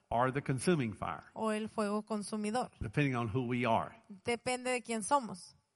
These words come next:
Speaker 1: Consuming fire, purifying fire.
Speaker 2: Puede ser el fuego consumidor o el fuego
Speaker 1: Now,
Speaker 2: purificador.
Speaker 1: there's a lot of you probably don't believe a word I'm saying.
Speaker 2: Hay algunos aquí, muchos quizás no creen una palabra de lo que estoy diciendo.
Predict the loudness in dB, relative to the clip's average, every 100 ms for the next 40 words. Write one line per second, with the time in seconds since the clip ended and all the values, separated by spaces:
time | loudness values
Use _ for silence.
0 | _ _ _ _ _ _ -10 -4 -2 -2
1 | 0 2 2 0 -6 -8 -6 -10 -14 -18
2 | -20 -8 -2 0 0 -2 -2 2 2 2
3 | 0 -2 -2 0 4 4 4 2 0 0
4 | -4 2 4 4 2 -2 -4 -4 -2 -2
5 | -4 _ _ _ 0 0 4 6 8 6
6 | 2 2 2 2 2 0 0 -2 -2 -2
7 | 0 -2 -2 -4 -4 -10 _ _ _ -4
8 | 0 0 0 0 0 -2 -2 -6 -4 -4
9 | -2 -2 -2 -4 -6 -4 0 0 0 -4
10 | 0 0 0 -2 -2 0 2 4 4 4
11 | 4 2 -2 -2 -2 -2 -2 -2 -2